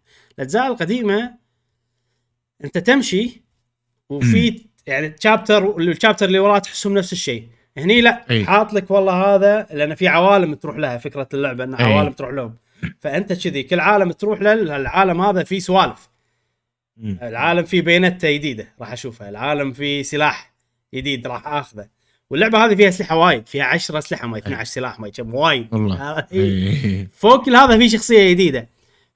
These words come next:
Speaker 1: فتعرف
Speaker 2: مم.
Speaker 1: اللي صراحة مو وايد فرق عن الأجزاء اللي قبل من ناحية الجيم بلاي. تقريبا هو نفس نظام القتال.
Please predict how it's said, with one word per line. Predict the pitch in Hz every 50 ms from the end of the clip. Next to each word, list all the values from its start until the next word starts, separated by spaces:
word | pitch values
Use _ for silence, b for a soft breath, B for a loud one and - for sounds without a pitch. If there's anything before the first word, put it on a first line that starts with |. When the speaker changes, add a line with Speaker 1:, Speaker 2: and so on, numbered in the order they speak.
| _ _ -
Speaker 1:
فتعرف | 170 170 165 - 190 240 285 302 240
Speaker 2:
مم. | 208 220
Speaker 1:
اللي | 214 208 208 208 220 214 - _ _ _ _ _ _ _ _ _ _ _ _ _ _ _ _ _
صراحة | _ - - - 233 254 311 330 277 - - 294 330 339 - _ _ _ _ _ _ _ _ _ _ _ _ _ _ _ _ _ _ _ _
مو | - 190 202 220 214 214 226 226 240 294 330 339 330 302 294
وايد | 294 294 269 240 240
فرق | - 233 202 -
عن | 143
الأجزاء | 151 151 135 156 143 131
اللي | 127 120 113
قبل | 120 180 - _ _ _ _ _ _ _ _ _ -
من | 151 165
ناحية | 165 123 131 147 -
الجيم | 147 139 131 156 147
بلاي. | 139 - 123 180 208 _ _ _ _ _ _ _ _ _ _ _
تقريبا | - 170 156 190 214 190 190 175
هو | 165 165 170
نفس | 175 170 175 - 151
نظام | 135 139 135 127
القتال. | 123 - 127 120 127 156 233